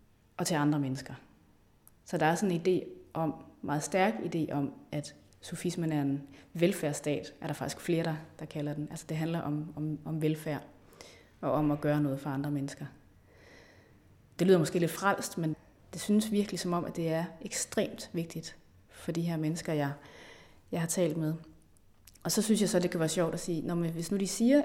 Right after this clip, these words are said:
at sufismen er en velfærdsstat, hvad er det så for en slags velfærdsstat? Er det en velfærdsstat, som vi kender den her i Skandinavien, hvor der er en stat, og vi som individer betaler vores skatter, og så får vi noget tilbage?" Eller hvis jeg så går ind i og kigger på det,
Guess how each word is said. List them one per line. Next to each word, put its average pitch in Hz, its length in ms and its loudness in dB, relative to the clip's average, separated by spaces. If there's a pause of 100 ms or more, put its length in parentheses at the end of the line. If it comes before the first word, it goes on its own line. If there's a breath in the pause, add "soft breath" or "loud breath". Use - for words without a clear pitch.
at 156 160 0
sufismen 190 520 -2
er 160 40 2
en 156 100 2
velfærdsstat, 160 640 0
hvad 196 160 2
er 185 40 4
det 190 120 2
så 202 120 0
for 185 120 -4
en 165 60 -2
slags - 260 -4
velfærdsstat? 170 600 -2 (720 loud breath)
Er 170 40 -2
det 165 100 4
en 156 120 4
velfærdsstat, 175 520 2
som 170 180 0
vi 175 40 2
kender 180 280 2
den 175 140 -2
her 175 220 0 (100)
i - 60 -4
Skandinavien, 165 680 2
hvor 151 140 0
der 143 80 4
er 156 240 4
en 156 120 -2
stat, 185 340 0
og 156 100 -2
vi 165 80 0
som 160 160 0
individer 160 340 2
betaler 165 380 0
vores 147 540 -4
skatter, 170 420 0
og 165 160 -2
så 180 100 -4
får 170 120 -2
vi 156 100 0
noget 165 160 0
tilbage?" 170 440 2
Eller 165 220 0 (460)
hvis 185 140 -8
jeg 175 60 0
så 190 100 0
går 185 100 2
ind 175 220 4
i 165 60 0
og 156 80 -4
kigger 180 220 -2
på 175 140 -6
det, 175 180 2